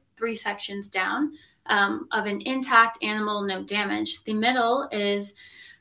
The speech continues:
a spinal cord that was damaged with no treatment. And on the right side is a spinal cord damaged with treatment. Uh, and this blue staining stains myelin,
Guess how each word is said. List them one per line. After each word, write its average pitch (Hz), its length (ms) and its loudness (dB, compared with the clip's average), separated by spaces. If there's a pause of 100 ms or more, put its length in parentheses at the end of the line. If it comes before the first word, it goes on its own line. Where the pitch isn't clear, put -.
a 220 180 8
spinal 220 360 4
cord 208 320 2
that 202 180 6
was 196 180 -2
damaged 208 680 0
with 202 180 -6
no 220 260 2
treatment. 214 640 -2 (260)
And 226 140 2
on 214 140 4
the 202 100 2
right 233 260 6
side 202 480 6
is 208 360 0
a 220 80 -2
spinal 240 360 2
cord 247 200 -2
damaged 202 520 -2
with 196 240 -4
treatment. 202 460 -2 (1120)
Uh, 214 240 10
and 220 180 0
this 208 140 -2
blue 311 240 6
staining 233 420 -2
stains 202 420 -4
myelin, 190 500 -2